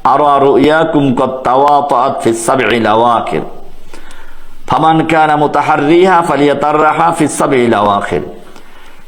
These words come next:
যে আমি দেখলাম তোমাদের স্বপ্নগুলো একজনের সাথে আরেকজনের স্বপ্ন মিলে যাচ্ছে শেষ সাত দিনের ব্যাপারে, তোমরা শেষ সাত দিনই তালাশ করো। এই হাদিসটি বুখারীতে আছে, এক হাজার নয়শো এগারো নম্বর হাদিস, মুসলিমের এক হাজার একশো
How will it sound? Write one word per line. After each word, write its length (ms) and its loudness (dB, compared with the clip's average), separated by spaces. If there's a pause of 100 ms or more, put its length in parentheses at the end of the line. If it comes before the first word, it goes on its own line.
(100)
যে 120 0
আমি 140 0
দেখলাম 440 2
তোমাদের 300 2
স্বপ্নগুলো 1000 2
একজনের 400 0
সাথে 200 -2
আরেকজনের 300 0
স্বপ্ন 260 -2
মিলে 260 4
যাচ্ছে 580 -2 (600)
শেষ 440 0
সাত 160 0
দিনের 280 2
ব্যাপারে, 460 0 (640)
তোমরা 240 2
শেষ 300 0
সাত 120 0
দিনই 280 0
তালাশ 340 -2
করো। 320 -6 (840)
এই 80 2
হাদিসটি 380 2
বুখারীতে 560 2
আছে, 440 -2 (240)
এক 220 -2
হাজার 200 2
নয়শো 240 0
এগারো 180 0
নম্বর 220 0
হাদিস, 360 0 (400)
মুসলিমের 640 0
এক 240 -2
হাজার 220 0
একশো 580 0